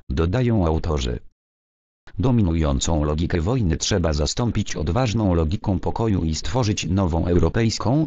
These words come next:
i światową architekturę pokoju, włączając w to Rosję i Chiny. Nasz kraj nie może stać na uboczu, ale musi odgrywać w tym aktywną rolę,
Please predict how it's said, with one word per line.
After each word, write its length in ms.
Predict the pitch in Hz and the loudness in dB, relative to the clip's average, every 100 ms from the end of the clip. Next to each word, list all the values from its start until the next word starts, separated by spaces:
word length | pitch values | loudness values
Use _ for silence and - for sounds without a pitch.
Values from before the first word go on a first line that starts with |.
| - | -2
i 180 | 98 82 | -2 -2
światową 580 | - 78 69 95 92 123 | -2 -2 0 0 0 -2
architekturę 720 | - - 113 - - 87 80 | -2 -2 -2 -2 0 0 0
pokoju, 540 | 113 - 80 57 - - - | 0 -2 -2 -2 -6 -10 -8
włączając 760 | 76 82 87 90 85 76 71 | -2 0 2 2 2 2 0
w 60 | - | -2
to 100 | - | 0
Rosję 340 | 135 - 101 | 0 0 0
i 160 | 87 80 | 0 -2
Chiny. 520 | - - - 143 60 - - _ _ - | -6 -2 0 2 0 -6 -14 _ _ -6
Nasz 220 | 95 85 - | -2 0 0
kraj 300 | 110 117 113 | 0 0 2
nie 140 | 107 | 2
może 260 | 107 110 117 | 2 0 -2
stać 360 | - 87 - | 0 -4 -2
na 140 | 101 78 | 0 0
uboczu, 480 | 76 - - 69 - - | 0 -2 0 -2 -4 -6
ale 180 | 90 82 | -4 0
musi 400 | 82 113 - 110 | 0 0 0 -2
odgrywać 640 | 139 90 92 127 117 110 | 0 0 0 0 -2 -4
w 120 | - - | -6 0
tym 180 | 107 | 2
aktywną 520 | 92 - 104 85 71 80 | 2 0 0 2 2 0
rolę, 320 | 107 73 | 0 -2